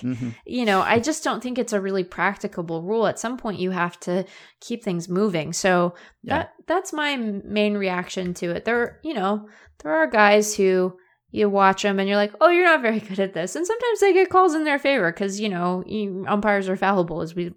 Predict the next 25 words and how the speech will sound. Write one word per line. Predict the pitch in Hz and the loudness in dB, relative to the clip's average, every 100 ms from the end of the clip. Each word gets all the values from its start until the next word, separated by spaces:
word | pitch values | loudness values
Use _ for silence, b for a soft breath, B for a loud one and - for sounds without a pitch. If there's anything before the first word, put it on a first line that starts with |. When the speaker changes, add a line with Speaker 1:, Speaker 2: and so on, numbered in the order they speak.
| _ | _
Speaker 2:
as | 185 180 | -4 -4
we've | 180 170 | -4 -4
also | 170 180 175 | -4 -4 -8
discussed. | 156 - 160 - - | -8 -8 -8 -8 -6
But | 175 - B B _ - | -8 -8 B B _ -6
I | 330 | -4
Speaker 1:
Mm-hmm. | 453 | -2
Speaker 2:
think | 453 - | -4 -2
generally | 285 277 269 254 247 240 B B B | -2 -2 -4 -2 -2 -4 B B B
you'd | 226 247 | 0 6
have | 285 | 6
a | 262 | 6
lot | 240 240 | 6 4
of | 214 | 2
borderline | 185 190 214 214 196 196 | 0 0 2 0 0 -2
strikes | - - 175 185 196 - - B B B | -6 -2 0 0 -4 -10 -10 B B B
getting | 208 202 208 | -8 -4 -2
reviewed, | 202 175 175 180 196 208 214 214 | 0 -2 0 2 4 4 0 -4
and | 196 | -4
we | 262 311 | 0 0
would | 208 | 0
hate | 170 - 196 208 | -4 -8 -2 0
it | - - | 0 -2
so | - - 359 392 381 | -2 0 4 6 6
much, | 214 165 - - - - | 2 0 -2 -10 -10 -12